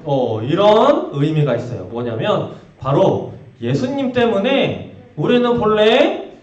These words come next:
아담의 후손으로 죄인이었는데 예수님 때문에 우리는 모든 죄를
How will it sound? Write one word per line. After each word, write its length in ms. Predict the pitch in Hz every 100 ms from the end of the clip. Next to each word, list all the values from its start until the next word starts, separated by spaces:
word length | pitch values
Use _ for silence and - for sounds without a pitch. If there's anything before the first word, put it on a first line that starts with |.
| _ -
아담의 480 | 143 208 254 254 240
후손으로 880 | 240 269 233 196 190 233 - - - - -
죄인이었는데 1400 | - 180 240 240 220 196 170 151 - 226 - 117 - - - 113
예수님 560 | 143 - 269 269 254
때문에 880 | 247 240 233 220 220 240 285 330 -
우리는 600 | 160 180 190 208 240 -
모든 560 | 156 202 262 269 262 254
죄를 800 | 143 170 190 240 302 330 -